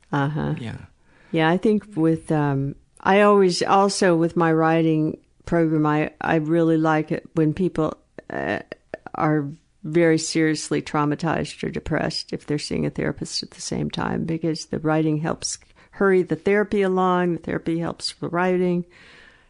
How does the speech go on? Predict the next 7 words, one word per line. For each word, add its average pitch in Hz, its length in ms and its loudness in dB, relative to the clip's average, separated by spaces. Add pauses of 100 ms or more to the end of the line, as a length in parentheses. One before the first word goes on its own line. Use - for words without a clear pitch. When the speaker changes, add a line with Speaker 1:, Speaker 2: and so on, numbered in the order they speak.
(160)
Speaker 1:
But, 160 400 0
uh, - 100 -4 (120)
sometimes 180 560 0
to 160 120 -4
do 160 200 4
it 160 80 2
unsupported 156 1000 0